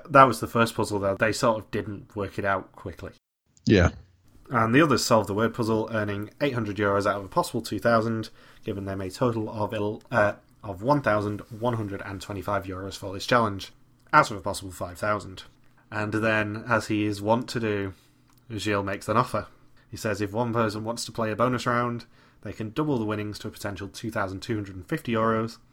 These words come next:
Speaker 1: However, it is double or nothing, and it's played under Wheel of Fortune bonus rules. And Pascal and Baha quite quickly volunteer Lloyd, I'm assuming 'cause they both suspect him.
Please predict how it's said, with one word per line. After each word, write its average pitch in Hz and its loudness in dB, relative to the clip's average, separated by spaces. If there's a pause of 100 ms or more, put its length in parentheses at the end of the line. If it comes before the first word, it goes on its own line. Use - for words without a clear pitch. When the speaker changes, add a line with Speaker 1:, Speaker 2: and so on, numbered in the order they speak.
(320)
Speaker 1:
However, 110 0
it 107 -8
is 127 -4
double 120 -2
or 107 0
nothing, 104 -8
and 110 -6
it's - -14
played 113 -2
under 113 0
Wheel 117 0
of 127 -2
Fortune 107 -4
bonus 92 -10
rules. 95 -6 (480)
And 120 0
Pascal 170 0
and 151 0
Baha 143 6
quite 285 -2
quickly 165 -2
volunteer 113 0
Lloyd, 113 2
I'm 131 0
assuming 147 2
'cause 120 2
they 123 4
both 104 -2
suspect - -6
him. 82 -12